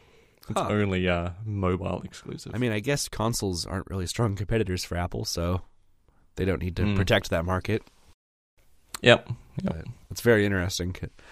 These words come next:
Speaker 2: 'cause if you're building for things like the Nintendo Switch, that architecture is identical to some Android platforms,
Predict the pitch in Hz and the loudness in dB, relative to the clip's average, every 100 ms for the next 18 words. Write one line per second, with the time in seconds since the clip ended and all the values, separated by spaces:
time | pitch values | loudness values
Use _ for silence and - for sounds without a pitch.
0 | - - _ - 98 104 131 104 107 98 | -20 -20 _ -8 -6 2 2 4 2 2
1 | 95 98 - 101 101 92 85 - - - | -2 -4 -2 -2 0 0 -2 -6 -20 -20
2 | - _ - 95 95 107 85 - 117 90 | -20 _ -8 -4 0 0 0 2 4 4
3 | - - - - - 117 92 107 98 90 | -2 -12 -16 -14 -2 0 2 0 -2 -2
4 | 90 85 82 98 98 80 73 - 80 82 | -2 -2 2 2 2 0 -4 -4 -2 0
5 | 78 82 - - - 90 85 80 71 - | -2 -4 -8 -12 0 0 2 0 -2 -6
6 | - _ _ _ - 98 - 80 80 92 | -20 _ _ _ 4 4 4 0 2 2
7 | - | 0